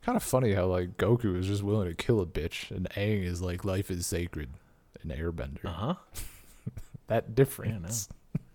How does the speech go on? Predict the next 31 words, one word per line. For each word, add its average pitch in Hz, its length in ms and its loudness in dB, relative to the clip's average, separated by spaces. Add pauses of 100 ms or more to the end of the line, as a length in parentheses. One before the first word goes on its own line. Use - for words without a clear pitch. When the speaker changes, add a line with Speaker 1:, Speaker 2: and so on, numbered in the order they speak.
Speaker 2:
no. - 1040 -14
<laughs> - 0 -
I'm, 92 280 -8
I'm 92 460 -6 (420)
actually 95 460 -4
way 98 200 -2
more 92 220 -2
for 87 320 -4
my 87 140 -4
main 87 180 -4
characters 90 520 -6
being 90 240 -6
like, 87 260 -8
"Yeah, 208 140 4
no, 277 160 8
sometimes 349 500 10
people 320 320 12
are 180 100 12
bad." 107 400 0 (280)
<laughs> - 80 -8 (500)
Speaker 1:
Yeah, 90 280 -2 (300)
yeah. - 220 -14 (1800)
Speaker 2:
It's - 760 -18 (120)
like, - 260 -14 (1120)
you - 60 -10
don't 156 100 4
have 254 160 8
to 202 100 6
fucking 196 360 6
get 143 240 10
all 127 300 8